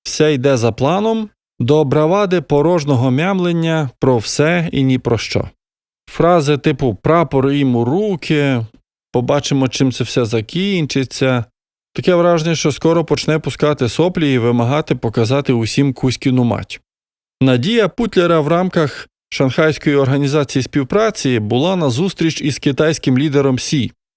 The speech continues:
М З С Ерефії спробувало презентувати позицію Китаю як союзницьку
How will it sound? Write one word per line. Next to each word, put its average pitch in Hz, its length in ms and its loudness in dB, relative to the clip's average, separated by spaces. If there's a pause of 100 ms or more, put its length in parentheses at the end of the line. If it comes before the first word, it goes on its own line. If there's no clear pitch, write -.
(120)
М 135 160 2
З 120 80 0
С 202 460 0
Ерефії 175 760 0
спробувало 160 640 0
презентувати 139 720 0
позицію 120 520 0
Китаю 143 440 0
як 127 200 -2
союзницьку 160 840 0